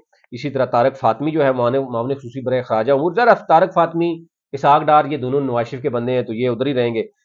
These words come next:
डॉन लीग आपको बड़ा, अ, पता होगा, डॉन लीग में ये दो तारक फातमी और परवेज रशीद और ये लोग बड़े समझे जाते थे।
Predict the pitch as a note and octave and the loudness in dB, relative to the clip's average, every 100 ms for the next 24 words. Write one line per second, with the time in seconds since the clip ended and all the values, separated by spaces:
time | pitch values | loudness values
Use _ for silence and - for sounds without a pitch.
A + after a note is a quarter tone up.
0 | _ G#2+ C#3 C#3 C#3 C#3 B2 B2+ B2 B2 | _ 2 2 2 -2 -2 -2 -2 0 0
1 | A#2 G2+ A2+ A2 G#2 - C#3+ C#3 A#2+ A#2+ | -2 -4 -4 -4 -6 0 4 6 6 4
2 | A#2+ A2 A#2 B2+ C3 C3 B2+ B2 A2+ A#2 | 2 0 0 0 -2 -4 -6 -6 -6 -6
3 | A#2 A2+ A#2+ A#2 A2+ A#2+ A#2+ A2+ A2+ G#2+ | -2 -4 -2 -4 -4 -6 -4 -4 -6 -6
4 | A#2+ A2 B2 A2+ A2 A2+ A2+ - B2 A2+ | -6 -6 -8 -8 -6 -6 -6 -6 -6 -6
5 | - _ _ _ C3 C3 A#2 A2 A2 A2 | -10 _ _ _ -6 0 0 0 -4 -6